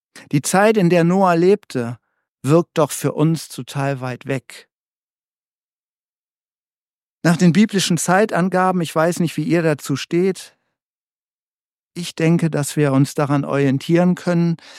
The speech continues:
lebte Noah in et-, vor etwa fünftausendzweihundert Jahren. Und es fällt uns schwer, eine Vorstellung zu haben,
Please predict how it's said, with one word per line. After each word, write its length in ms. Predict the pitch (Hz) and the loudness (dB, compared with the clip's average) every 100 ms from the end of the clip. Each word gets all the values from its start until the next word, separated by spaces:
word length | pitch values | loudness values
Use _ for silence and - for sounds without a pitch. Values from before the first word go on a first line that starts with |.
| - - | -20 -6
lebte 340 | 147 170 - 151 | 0 0 2 4
Noah 420 | 151 165 175 170 | 4 4 2 2
in 140 | 147 | 0
et-, 200 | - 147 | 0 -6
vor 300 | - - 143 | -6 -4 -2
etwa 400 | 151 - 143 143 - | -4 -2 -2 -2 -8
fünftausendzweihundert 1300 | - 170 175 - 156 143 143 - - 139 139 135 131 | -4 0 0 0 0 2 0 -2 -2 2 4 2 0
Jahren. 460 | 135 113 104 107 - _ _ _ _ _ _ _ _ _ _ _ _ _ _ _ _ _ _ _ _ | -2 -2 -4 -8 -12 _ _ _ _ _ _ _ _ _ _ _ _ _ _ _ _ _ _ _ _
Und 280 | 139 135 - - _ - | -4 -4 -6 -18 _ -10
es 120 | 143 | -6
fällt 220 | - 151 | -2 0
uns 180 | 147 135 | 0 -4
schwer, 500 | - 156 160 123 - _ _ _ _ _ _ _ _ _ _ _ - | -4 -2 -2 -2 -6 _ _ _ _ _ _ _ _ _ _ _ -8
eine 80 | 127 | -4
Vorstellung 680 | - 156 - 139 131 123 | 0 0 0 -2 0 -2
zu 200 | - 123 | -2 -6
haben, 460 | 123 123 120 120 | -4 -4 -4 -6